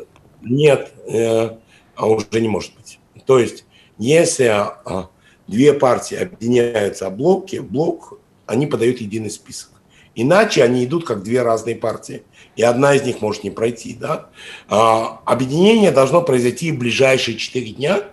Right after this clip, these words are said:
которые будут, может быть, самыми интересными за всю предвыборную кампанию. Потому что будут происходить, вот сейчас срочно ведутся переговоры,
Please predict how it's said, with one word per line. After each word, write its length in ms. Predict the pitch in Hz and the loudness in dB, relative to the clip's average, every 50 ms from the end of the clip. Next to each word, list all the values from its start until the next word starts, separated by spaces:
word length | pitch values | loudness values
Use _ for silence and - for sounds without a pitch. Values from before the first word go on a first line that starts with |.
| _ - - - _ _ | _ -20 -20 -20 _ _
которые 380 | - 113 117 - 156 156 143 120 | -4 -4 0 4 6 6 6 4
будут, 300 | 104 135 165 180 175 117 | 2 0 0 0 0 0
может 240 | 117 120 117 110 | 0 0 0 0
быть, 120 | 101 113 - | -4 -8 -4
самыми 400 | - 143 139 135 127 120 110 104 | 0 2 2 2 2 0 0 -2
интересными 720 | 101 - - 113 110 151 151 151 - 139 139 139 135 - - - - - _ | -4 -6 -8 -4 -2 -2 -2 0 -2 -4 -4 -4 -6 -8 -12 -20 -20 -20 _
за 220 | - 180 - 117 | -4 0 0 0
всю 300 | - - - 135 131 120 | 0 0 -2 -2 -2 -2
предвыборную 680 | 104 - - 107 104 90 98 110 101 98 98 98 95 90 | -4 -4 -6 -6 -4 -4 -4 -6 -6 -6 -6 -8 -8 -8
кампанию. 440 | - 101 92 101 101 92 90 80 - _ _ - - - _ _ | -8 -8 -6 -4 -6 -6 -6 -10 -14 _ _ -20 -20 -20 _ _
Потому 340 | 95 90 113 117 123 143 | -6 -2 0 4 4 4
что 520 | 143 - - - 123 113 110 104 - - - _ _ _ _ - | 2 2 0 0 2 2 2 0 -2 -6 -14 _ _ _ _ -6
будут 240 | 98 127 147 139 - | -2 0 0 0 2
происходить, 540 | 123 117 110 110 - 113 104 101 120 120 123 | 0 0 0 0 -2 -2 -2 0 -2 -4 -4
вот 480 | 135 135 117 117 123 113 110 107 - - | -4 -8 -10 -10 -6 -4 -6 -6 -6 -8
сейчас 360 | - - 139 139 123 - - | -4 2 2 2 2 2 -2
срочно 460 | - 113 131 143 143 143 143 - 110 | 0 2 4 6 6 4 2 0 -2
ведутся 400 | 101 98 98 120 120 - - - | -4 -2 -2 -4 -4 -4 -10 -14
переговоры, 640 | - 147 117 110 117 127 143 180 - - - - | -12 -12 -12 -6 -4 -2 0 0 0 0 -2 -6